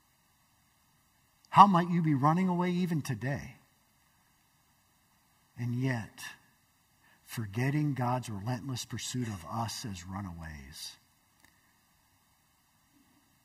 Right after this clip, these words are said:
we can be so self-righteous to the world. The world can tell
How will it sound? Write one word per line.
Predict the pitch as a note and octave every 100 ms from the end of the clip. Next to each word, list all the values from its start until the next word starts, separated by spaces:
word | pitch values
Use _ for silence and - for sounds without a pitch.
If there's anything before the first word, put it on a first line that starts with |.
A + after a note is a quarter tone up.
| _
we | C3+
can | - G#2
be | F#2+
so | - - A#2 A2
self-righteous | - A2+ G2+ - F2+ E2 - -
to | D#2+
the | D2
world. | C#2 C#2 C2 - _ _ _ _ _ _ _ _ _ _ _ _ _ _ _ _ _ _ _ _ _ _ _ _ _ _ _ _ _ _ _ -
The | G2
world | F2+ A#2 D3+ E3 E3+ D#3+ D#3+
can | - A2 G2 F#2+
tell | - A2+ F#2+ D2+ D2